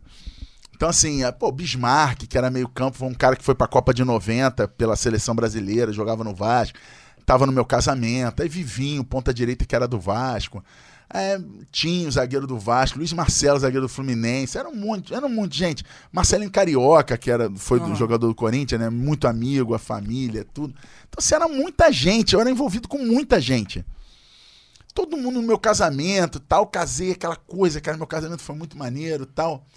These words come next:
Speaker 1: Morava no Flamengo, na zona sul do Rio de Janeiro, três anos morando lá. Daqui a pouco, irmão, quando quebrou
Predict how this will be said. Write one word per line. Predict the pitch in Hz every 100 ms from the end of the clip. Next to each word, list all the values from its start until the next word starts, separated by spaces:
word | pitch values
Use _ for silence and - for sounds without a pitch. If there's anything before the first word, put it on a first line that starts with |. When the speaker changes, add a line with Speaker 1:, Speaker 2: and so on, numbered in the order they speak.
| _ _ _ _ _ _ _ -
Speaker 1:
Morava | 123 160 175 180
no |
Flamengo, | - 175 139 156 165
na | 151 135
zona | 160 175
sul | - - 214
do | 185
Rio | 180
de | 156
Janeiro, | 135 131 165 180 - _ _ - - _ _ -
três | 190 160
anos | 135 143 131
morando | 127 127 123
lá. | 117 135 131 - _ _ _ _ _
Daqui | 170 -
a | 147
pouco, | 156 160 117
irmão, | 95 92 95 _
quando | - 139
quebrou | - 135 98 117 131